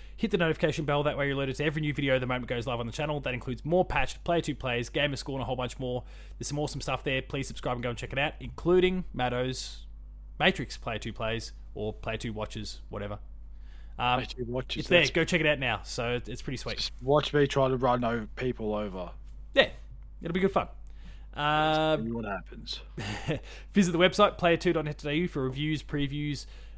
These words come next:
Speaker 1: opinion pieces, news, features, like, uh, myself and Matt Houston's full write-up on the Game Awards and everything that we saw, every single game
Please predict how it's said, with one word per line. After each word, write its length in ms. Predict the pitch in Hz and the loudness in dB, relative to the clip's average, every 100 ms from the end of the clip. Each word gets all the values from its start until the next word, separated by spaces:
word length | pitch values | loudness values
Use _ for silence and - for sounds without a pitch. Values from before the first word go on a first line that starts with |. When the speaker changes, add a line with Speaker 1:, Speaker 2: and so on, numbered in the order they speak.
| - | -12
Speaker 1:
opinion 300 | - 165 147 | -4 -2 8
pieces, 420 | - 143 151 135 | 10 10 6 -2
news, 360 | 147 147 139 - | -2 0 -2 -2
features, 580 | 143 143 151 147 - - | 0 0 0 -2 -2 -8
like, 560 | 123 135 143 143 - - | -4 0 2 0 -4 -8
uh, 300 | 110 135 135 | 0 2 4
myself 340 | 135 131 151 131 | 2 -2 -2 -2
and 80 | 151 | -2
Matt 120 | 165 | -2
Houston's 360 | 147 135 127 | -2 -4 -6
full 260 | - 170 156 | -2 0 2
write-up 420 | 143 139 135 - - | 2 2 2 -2 -6
on 260 | 131 127 | -4 -4
the 80 | 123 | -2
Game 220 | 123 127 | 0 0
Awards 280 | 127 127 120 | 0 -2 -4
and 80 | 113 | -4
everything 280 | 117 117 117 | -4 -4 -6
that 80 | 113 | -4
we 200 | 117 110 | -4 -4
saw, 420 | - - 120 127 | -4 -4 -2 -2
every 320 | - 160 170 | 2 4 4
single 320 | 165 160 151 | 2 2 2
game 300 | 127 117 107 | 2 2 0